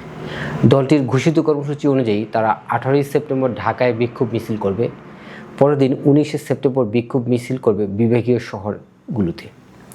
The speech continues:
আর জেলা উপজেলায় তারা বিক্ষোভ মিছিল করবে ছাব্বিশে অক-, সেপ্টেম্বর। বিক্ষোভের অভিন্ন কর্মসূচি ঘোষণা করতে আগামীকাল সোমবার জামায়াত ইসলামী ও ইসলামী আন্দোলনের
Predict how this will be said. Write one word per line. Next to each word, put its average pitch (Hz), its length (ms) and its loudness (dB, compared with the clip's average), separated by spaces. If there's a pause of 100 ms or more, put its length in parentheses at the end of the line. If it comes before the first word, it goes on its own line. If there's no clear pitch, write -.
(380)
আর 110 200 4
জেলা 131 260 6
উপজেলায় 143 500 4
তারা 113 240 2
বিক্ষোভ 117 380 0 (100)
মিছিল 120 280 -2
করবে 107 380 0
ছাব্বিশে 107 640 -2 (220)
অক-, - 260 -4
সেপ্টেম্বর। - 500 0 (2750)
বিক্ষোভের 156 440 6
অভিন্ন 147 380 4
কর্মসূচি 135 520 2
ঘোষণা 120 340 0
করতে 113 420 -2
আগামীকাল 117 560 0 (300)
সোমবার 113 540 2
জামায়াত 117 380 0
ইসলামী 123 520 0
ও 110 200 0
ইসলামী 120 360 0
আন্দোলনের 117 540 0